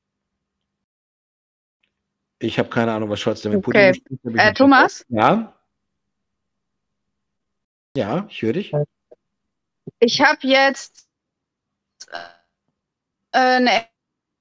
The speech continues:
Speaker 2: Ecke gefunden, wo ich mobile Daten habe.
Speaker 1: Ja,
Speaker 2: Also
Speaker 1: aber die
Speaker 2: jetzt
Speaker 1: sind
Speaker 2: sollte
Speaker 1: echt
Speaker 2: es gehen.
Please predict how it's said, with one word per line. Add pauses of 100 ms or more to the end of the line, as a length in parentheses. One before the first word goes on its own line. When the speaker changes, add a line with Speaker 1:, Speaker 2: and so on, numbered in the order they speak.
(340)
Speaker 2:
Ecke
gefunden,
wo
ich
mobile
Daten
habe. (680)
Speaker 1:
Ja,
Speaker 2:
Also
Speaker 1:
aber
die
Speaker 2:
jetzt
Speaker 1:
sind
Speaker 2:
sollte
Speaker 1:
echt
Speaker 2:
es
gehen.